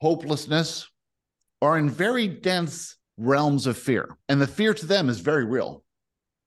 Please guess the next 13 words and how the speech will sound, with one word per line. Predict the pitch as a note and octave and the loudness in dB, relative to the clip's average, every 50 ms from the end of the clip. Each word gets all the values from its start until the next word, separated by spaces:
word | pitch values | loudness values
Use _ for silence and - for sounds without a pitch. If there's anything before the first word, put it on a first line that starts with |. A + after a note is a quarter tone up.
| _ _ _ _ _ _ _ _ _ _ _ - | _ _ _ _ _ _ _ _ _ _ _ 4
Those | C#3+ E3 F#3 F3 F3+ | 4 6 6 4 2
who | - F3+ E3+ D#3 | 0 2 2 4
are | D3 C#3 C3 C3 C3 B2+ B2+ B2+ B2+ - _ _ _ _ _ _ _ | 4 4 4 4 4 2 0 -2 -6 -12 _ _ _ _ _ _ _
living | G2 G#2+ A#2 C3+ D3 D#3+ C#3+ D#3 D3 D3 D#3 D#3 - - | -8 -4 -2 0 0 0 0 0 0 0 -2 -4 -4 -6
at | B2 A2+ G#2+ | -6 -4 -2
the | B2 A#2 A#2 A#2+ A#2+ A#2 A#2+ - | -2 -2 -2 -2 -4 -4 -2 0
upper | C3 C3 C3 - C#3 C#3 C3 B2+ B2+ A#2+ | -2 -2 0 -2 -2 0 2 2 0 2
levels | A#2+ B2 B2 A#2+ C3 A#2+ A2+ | 2 0 0 0 -2 -6 -8
of | A2+ - | -8 -8
perspective, | - A#2 A2+ - - B2 C3 - - F#3 G3 F#3+ F#3+ - _ - | -8 -10 -8 -4 -2 -2 -2 -2 -2 -2 -2 -2 -6 -12 _ -6
the | G#2+ G2 | -4 -4
lighter | G2+ G#2+ A2+ B2 A#2+ A#2 A#2 | -2 0 0 2 2 0 -2
densities, | A2 A2+ A#2 C3+ C3+ - D#3+ D#3 F3 G3+ A3 - - - | -2 -2 -4 -4 -4 -6 -4 -4 -2 -2 -4 -6 -8 -14